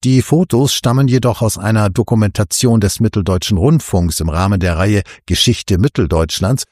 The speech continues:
über den Putsch Erich Honeckers gegen Walter Ulbricht von zweitausendzwölf, für welche Warwick als Sprechkomparse engagiert worden war.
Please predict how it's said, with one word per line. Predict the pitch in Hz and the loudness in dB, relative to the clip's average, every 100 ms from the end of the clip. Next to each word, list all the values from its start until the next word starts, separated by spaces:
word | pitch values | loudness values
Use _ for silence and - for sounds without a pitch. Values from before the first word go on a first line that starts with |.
| _ | _
über | - 139 | -2 0
den | 120 127 | 2 0
Putsch | - 160 - | 0 -2 0
Erich | 107 110 - 165 | -2 0 0 0
Honeckers | 147 98 104 - | 0 0 -2 0
gegen | 123 113 | 0 0
Walter | 104 98 95 | 0 0 0
Ulbricht | 170 160 - 101 - | 2 0 0 -2 0
von | 101 | -4
zweitausendzwölf, | - 101 92 95 87 87 - - 110 73 - | -2 -2 0 -2 -2 -2 -2 0 0 -2 -6
für | - 90 | -4 0
welche | 87 - 80 | 0 0 0
Warwick | 80 95 127 143 87 | 0 0 2 0 0
als | 80 | -4
Sprechkomparse | - - 110 - - 92 - 87 87 - | -4 -4 -6 -6 -4 -4 0 -2 0 -2
engagiert | - 101 120 101 117 - | -2 0 0 0 -2 -2
worden | - - 65 | -6 -6 -6
war. | - - - | -8 -10 -12